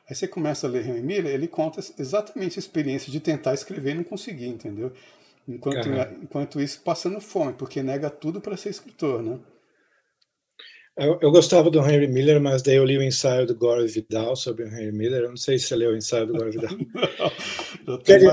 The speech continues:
Speaker 2: ele
Speaker 1: imagino.
Speaker 2: descre-, ele faz uma paródia do, do Henry Miller, de um romance do Henry Miller, e é exatamente assim, co-, como eu vou dizer. É, daí eu cheguei numa festa e o conde e tal olhou para mim impressionado e falou,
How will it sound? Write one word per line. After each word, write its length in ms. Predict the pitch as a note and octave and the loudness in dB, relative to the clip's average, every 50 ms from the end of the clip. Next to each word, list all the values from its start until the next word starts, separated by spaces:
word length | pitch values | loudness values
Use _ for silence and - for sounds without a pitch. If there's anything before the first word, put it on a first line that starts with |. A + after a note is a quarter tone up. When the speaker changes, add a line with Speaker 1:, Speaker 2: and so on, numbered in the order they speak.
| D#3 | 10
Speaker 2:
ele 200 | F3 E3 F#3 F#3+ | 10 12 12 10
Speaker 1:
imagino. 0 | |
Speaker 2:
descre-, 340 | E3+ - - - - G3+ G3+ - | 10 8 4 4 4 4 8 10
ele 160 | F3 F3 F3 | 10 10 10
faz 280 | - - G3+ G3 F3 F3+ | 10 10 10 10 10 10
uma 200 | F#3+ F#3+ F#3 - | 8 6 8 8
paródia 500 | - E3+ D3 D3 C#3+ D3+ D#3+ D3+ D#3 D3 | 8 8 10 10 10 10 10 8 6 4
do, 320 | C3 C3+ B2+ B2 B2 B2 | 4 4 4 4 2 2
do 340 | B2 B2 B2 A#2+ A#2 G#2+ A2 | 2 2 2 2 2 0 -2
Henry 240 | B2+ B2+ B2 A#2+ A2+ | -2 -2 -2 -4 -4
Miller, 360 | A2 A2+ A#2 C3 C#3 C3 A#2+ | 0 2 2 2 4 2 0
de 60 | A2+ A#2+ | 0 -2
um 60 | A#2+ | -6
romance 440 | - C3 A#2+ A#2+ B2 C3+ C3+ C3 - | -8 -8 -6 -4 -4 -6 -6 -6 -8
do 80 | A#2 A2+ | -8 -6
Henry 140 | A#2+ A#2 A2+ | -4 -4 -2
Miller, 340 | A#2 B2 C#3 D#3 D#3+ D3 C3 | -2 0 2 4 4 4 4
e 100 | C3 C3 | 4 4
é 80 | C3 | 4
exatamente 640 | C3+ B2 - D#3 E3 - F#3 D3 C#3 C3 C3 C3 - | 4 4 2 0 2 2 0 0 0 -2 -2 -4 -4
assim, 260 | B2 - - C3+ B2 A2+ | -6 -6 -6 -8 -8 -8
co-, 220 | - C3 A#2+ - _ | -8 -10 -10 -10 _
como 180 | _ - C3 B2 | _ -8 -8 -4
eu 40 | A#2 | -2
vou 120 | A#2+ B2 | -2 -4
dizer. 280 | A#2 A2 A#2 A#2+ A#2 A2+ - - - - - - - - - - _ _ _ _ _ - | -2 0 -2 -2 -2 -2 -8 -16 -20 -20 -20 -20 -20 -20 -20 -20 _ _ _ _ _ -2
É, 400 | C#3 C3 B2+ B2 A#2+ A#2 C3 C3+ | 2 2 4 4 4 2 2 2
daí 180 | B2+ C#3+ D3 F3+ | 6 8 10 10
eu 60 | - | 10
cheguei 320 | - F3 D#3+ D3 E3 E3 | 10 6 6 8 8 8
numa 220 | D#3+ D#3 D3 C3+ C3+ | 8 6 2 -2 -2
festa 560 | - - D3 D3+ D#3+ D3+ - - D#3+ C#3+ C#3 | 0 2 4 4 4 4 2 0 2 2 4
e 240 | C3+ B2+ B2 B2 B2 | 2 2 2 2 2
o 100 | B2 A#2 | 0 -2
conde 400 | - - C#3 D3 D3 D3 C#3+ - | -2 -4 -2 -2 -2 -2 -2 -6
e 40 | - | -6
tal 340 | - - C#3+ C#3+ C#3+ D3 C3 | -2 -2 0 2 2 4 2
olhou 260 | B2+ B2 C#3 C#3 C#3 | 2 2 0 0 -2
para 200 | D3 C3+ A#2+ B2 | -2 -4 -2 -2
mim 160 | B2+ C3 C3+ | -4 -6 -6
impressionado 560 | B2+ C3 - C3 - - B2+ B2+ C3 C3+ B2 | -6 -6 -6 -6 -6 -6 -8 -8 -6 -6 -8
e 40 | A#2+ | -8
falou, 340 | - C3 B2 A#2+ A#2 A#2 A2+ | -6 -6 -4 -2 -2 -4 -4